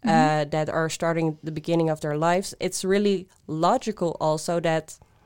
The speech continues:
Speaker 2: an abusive person would want that position, would want to be a teacher.
Speaker 1: Yeah.
Speaker 2: Because in that position, you have a lot of power over students.
Speaker 1: True.
Speaker 2: So
Speaker 1: Yeah.
Speaker 2: we shouldn't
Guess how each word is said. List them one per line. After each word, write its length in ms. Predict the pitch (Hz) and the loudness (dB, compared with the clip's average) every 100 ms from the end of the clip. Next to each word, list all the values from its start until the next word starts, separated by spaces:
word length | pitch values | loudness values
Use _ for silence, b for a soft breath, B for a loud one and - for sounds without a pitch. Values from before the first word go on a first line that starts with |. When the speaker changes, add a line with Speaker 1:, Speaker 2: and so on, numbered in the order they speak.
| b b - | b b 2
Speaker 2:
an 100 | 180 | 4
abusive 560 | 165 170 190 175 170 | 4 4 2 2 -4
person 440 | - 196 196 175 160 | 0 2 2 -2 2
would 200 | 185 196 | 2 2
want 400 | 175 202 214 165 | 4 4 2 -2
that 220 | 175 175 | -2 -2
position, 640 | 170 160 185 185 - - - | -6 -4 -2 -4 -8 -12 -8
would 180 | 175 - | -8 -2
want 240 | 160 190 208 - | 2 2 2 -6
to 100 | 185 | -10
be 160 | 160 160 | -6 -6
a 40 | |
teacher. 480 | 156 185 185 - - _ b b | -4 -6 -6 -10 -14 _ b b
Speaker 1:
Yeah. 160 | 226 | -2
Speaker 2:
Because 340 | 220 190 180 - | 2 2 2 -2
in 180 | - 214 | 2 4
that 180 | 202 202 | 2 0
position, 500 | 180 190 185 - 175 | -4 -2 -2 0 0
you 280 | 175 170 - _ _ _ - | 0 0 -4 _ _ _ -4
have 180 | 185 185 | -2 2
a 60 | |
lot 180 | 175 190 | 4 2
of 160 | 208 - | 2 -2
power 380 | 180 190 190 175 - | 2 4 4 2 2
over 260 | 185 185 165 | 0 0 -6
students. 600 | - 196 185 - - - - | -4 -2 -4 -8 -14 -18 -12
Speaker 1:
True. 320 | - 208 214 | -6 -4 -6
Speaker 2:
So 140 | - 220 | 0 4
Speaker 1:
Yeah. 60 | |
Speaker 2:
we 80 | 226 | 4
shouldn't 580 | 214 - 226 226 208 - | 2 2 2 2 0 -8